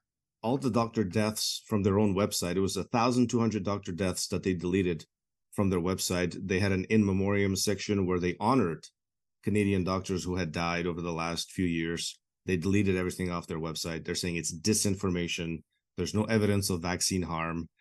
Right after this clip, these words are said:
And they continue urging Canadians to get their booster shots. Uh, so i-, it's, it's just been absolutely fascinating, you know, to see, like,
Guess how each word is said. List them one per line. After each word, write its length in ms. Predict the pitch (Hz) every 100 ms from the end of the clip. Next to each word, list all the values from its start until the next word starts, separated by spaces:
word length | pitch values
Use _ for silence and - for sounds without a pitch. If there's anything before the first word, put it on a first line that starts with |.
| _ _ _ _ -
And 200 | 90 87
they 200 | 92 92
continue 480 | 85 95 107 101 98
urging 580 | 95 92 90 87 87 80 -
Canadians 500 | 95 95 92 87 -
to 100 | 87
get 160 | 87
their 120 | 87
booster 320 | 80 120 117 -
shots. 500 | 85 80 - - - _ _ _ _ _ _ _ -
Uh, 520 | 85 82 80 - -
so 420 | - 107 98 98
i-, 80 | 110 -
it's, 260 | 107 98
it's 220 | - 98 -
just 260 | 101 -
been 300 | 104 98 92 - -
absolutely 540 | 104 107 110 101 95
fascinating, 920 | 85 110 110 - 98 90 87 85 85 - _ _ _ _ _ _ _ -
you 80 | 101
know, 140 | 92
to 140 | 85
see, 320 | 87 - 139 107
like, 200 | 90